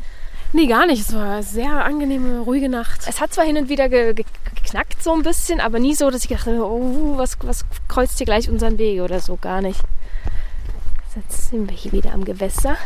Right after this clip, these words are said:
Speaker 2: Höchste Konzentration angesagt, weil doch mal wieder die Lampen anmachen müssen. Wir sind die ganze Zeit ohne Lampe unterwegs gewesen. Ist mir gar nicht bewusst gewesen.
Speaker 1: Guck mal, ich sehe jetzt auch viel besser, ne? Ich kann hier schön
Speaker 2: Total.
Speaker 1: das Wasser fließen sehen, obwohl es dunkel ist. Ach, herrlich.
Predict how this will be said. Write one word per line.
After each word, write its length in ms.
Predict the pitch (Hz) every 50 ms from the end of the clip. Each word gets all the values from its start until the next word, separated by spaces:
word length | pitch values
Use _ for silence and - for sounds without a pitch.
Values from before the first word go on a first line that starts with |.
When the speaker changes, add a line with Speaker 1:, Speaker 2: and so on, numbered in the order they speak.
| - - - - - - - - - - - - - 440 679 - -
Speaker 2:
Höchste 400 | - 285 302 - - - - 311
Konzentration 880 | - - 294 285 294 - - 285 269 - 269 262 - - 269 269 277 285
angesagt, 500 | 302 302 311 285 302 311 311 - - 247
weil 140 | 240 233
doch 160 | 233 254 262 -
mal 140 | 349 349
wieder 140 | 349 311 330
die 80 | 302 311
Lampen 260 | 311 311 311 - 330
anmachen 260 | 330 320 320 311 330
müssen. 180 | 330 339 339 285
Wir 60 | 240
sind 180 | 233 240 - -
die 40 | -
ganze 300 | - 240 320 415 - 508
Zeit 280 | - - 427 415 - -
ohne 300 | 349 381 415 427 403 415
Lampe 300 | 370 392 392 415 - 427
unterwegs 540 | 403 349 262 269 247 233 220 220 208 - -
gewesen. 420 | - 226 190 202 202 196 190 -
Ist 140 | 190 - -
mir 60 | 214
gar 120 | 190 185 175
nicht 120 | 160 -
bewusst 340 | - 196 185 214 277 - -
gewesen. 280 | - 453 302 220 190 185
Speaker 1:
Guck 100 | 269 269
mal, 80 | 294 -
ich 180 | - - 220 -
sehe 240 | - 220 220 247 294
jetzt 180 | 294 240 - -
auch 100 | - 196
viel 160 | - - 196
besser, 240 | 202 202 202 - 202
ne? 100 | 214 277
Ich 120 | 294 -
kann 140 | - 254 254
hier 100 | 233 220
schön 100 | 262 269
Speaker 2:
Total. 160 | 269 269 277
Speaker 1:
das 100 | 359 -
Wasser 240 | 285 320 311 339 311
fließen 440 | - - 285 277 285 - - 285 269
sehen, 340 | 233 277 277 277 277 269 - - - - - 214 - - - - -
obwohl 280 | 202 208 233 294 320
es 200 | 370 359 - - -
dunkel 380 | - 285 294 - - - 320 285
ist. 360 | 233 220 233 - - - - - - - - - - - - - - - - - - - -
Ach, 460 | 220 233 233 233 226 208 - - - - -
herrlich. 360 | 220 214 226 220 208 196 196